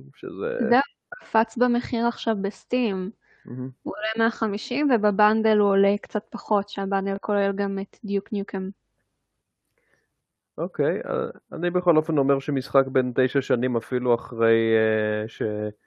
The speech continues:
Speaker 1: ששיפצו אותו והוסיפו לו את דיוק ניוקם, לא, לא שווה מאה חמישים שקל, הוא גם קצר, הוא איזה שש שעות בערך הקמפיין שלו. אני כאילו הייתי נותן, לא נותן עליו יותר מחמישים שקל, וגם זה רק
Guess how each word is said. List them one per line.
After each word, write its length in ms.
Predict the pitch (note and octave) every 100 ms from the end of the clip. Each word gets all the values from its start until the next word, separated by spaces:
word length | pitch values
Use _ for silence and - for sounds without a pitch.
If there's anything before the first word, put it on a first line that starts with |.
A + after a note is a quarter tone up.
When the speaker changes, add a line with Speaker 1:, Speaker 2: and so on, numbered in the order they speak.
| _ _ _ _
Speaker 1:
ששיפצו 480 | - B2 - - C3
אותו 260 | A#2+ C3 A#2+
והוסיפו 380 | A#2+ - B2+
לו 120 | A#2+ A#2
את 100 | A2+
דיוק 220 | A#2+ B2
ניוקם, 460 | B2 A#2 B2 A2+
לא, 440 | A2+ A2+ A2+ A2 A2
לא 80 | A2+
שווה 320 | - A2+ A2+
מאה 180 | A2 G#2+
חמישים 320 | A#2 A2 A#2
שקל, 200 | A#2+ A#2
הוא 80 | A2
גם 120 | G#2+
קצר, 360 | - G#2+ - A2
הוא 180 | G2+ G2
איזה 120 | G#2
שש 320 | - B2 A#2+ -
שעות 320 | G#2+ A#2 A2
בערך 300 | A2+ F#2+ -
הקמפיין 520 | - A2 A2+ A2 D#2
שלו. 280 | - D#2 A#1+ _ _ _ _ _ _ _ _ -
אני 280 | - A2+ A2+
כאילו 560 | - A#2 A2 A2 G#2+ G2+
הייתי 280 | G#2 A2 A#2 A2 G#2 G#2 G#2+ G#2
נותן, 380 | G#2 G#2+ - A2 -
לא 100 | B2
נותן 260 | A2+ A#2
עליו 260 | A2+ G#2+ A2
יותר 280 | G#2 A2+ G#2
מחמישים 800 | G#2 G#2 G#2 - G#2+ G#2 G#2+ G#2
שקל, 360 | G#2+ G#2 A2+ A2 - A2+
וגם 300 | A2 G#2+ G#2+
זה 340 | A#2 A2 G#2+
רק 140 | G#2+